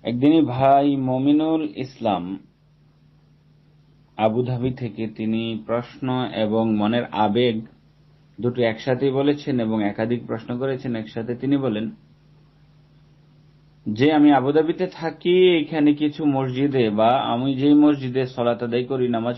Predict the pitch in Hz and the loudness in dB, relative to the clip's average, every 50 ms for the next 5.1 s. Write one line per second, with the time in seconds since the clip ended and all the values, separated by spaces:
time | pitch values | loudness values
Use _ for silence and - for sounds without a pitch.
0 | - - 127 123 123 120 - 127 120 120 117 117 110 101 104 113 117 113 113 110 | -6 -6 -6 -6 -6 -6 -6 -4 -4 -2 -2 -2 -2 -4 -6 -8 -6 -6 -6 -6
1 | 107 107 - - _ _ _ _ _ _ _ _ _ _ _ _ _ _ _ _ | -6 -8 -12 -20 _ _ _ _ _ _ _ _ _ _ _ _ _ _ _ _
2 | _ _ - 147 147 170 147 139 147 147 147 - 170 175 175 180 180 - - 175 | _ _ -6 -4 -4 0 2 4 2 2 2 0 0 0 2 0 0 -2 -4 -4
3 | 175 175 170 175 - 165 156 147 139 131 127 127 120 131 131 131 139 139 135 147 | -4 -4 -4 -4 -2 0 2 2 2 0 -2 -2 0 2 2 2 0 -2 -2 -4
4 | 147 147 - - - 120 123 127 123 113 110 110 107 - 95 87 - 92 - - | -4 -4 -8 -10 -8 -6 -4 -4 -4 -4 -4 -4 -6 -8 -12 -16 -16 -18 -20 -18
5 | 82 | -20